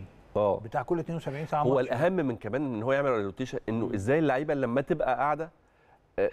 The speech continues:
Speaker 1: تبقى عارفه انها تبقى شاحنه بطارياتها.
Speaker 2: طب ما طول عمرنا يا احمد بن-، بنلعب والروتيشن بيشتغل أربعين دقيقه، ستين دقيقه، وال-، ال-، ال-،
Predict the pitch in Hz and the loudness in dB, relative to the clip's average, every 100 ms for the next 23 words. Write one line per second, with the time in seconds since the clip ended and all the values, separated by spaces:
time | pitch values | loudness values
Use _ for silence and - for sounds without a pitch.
0 | - 113 101 117 147 151 135 143 151 139 | 0 -2 2 2 0 -2 -2 0 -2 -2
1 | 117 113 160 - 127 - 120 127 - - | -2 -4 -4 -4 -4 -4 -2 -2 -4 -16
2 | 139 151 226 240 185 175 202 185 160 143 | -14 -10 -4 -4 -2 -2 -2 -2 -2 -4
3 | 131 143 156 160 151 127 - 127 139 131 | -6 -8 -10 -6 -6 -8 -8 -6 -6 -8
4 | - 123 127 151 185 185 190 - - - | -14 -8 -4 0 2 2 0 -6 -20 -20
5 | - - - - - - 127 139 135 196 | -20 -20 -20 -20 -20 -10 -4 -2 0 0
6 | 196 170 147 - 165 123 101 - - - | 0 0 0 0 0 0 -6 -14 -20 -8
7 | 131 127 147 175 151 170 160 131 170 170 | -4 -2 0 2 4 2 2 -2 0 2
8 | 151 165 151 165 160 147 147 131 135 139 | 4 4 4 2 2 2 2 -2 -2 -2
9 | 127 139 131 131 123 | -2 -2 -2 -2 -6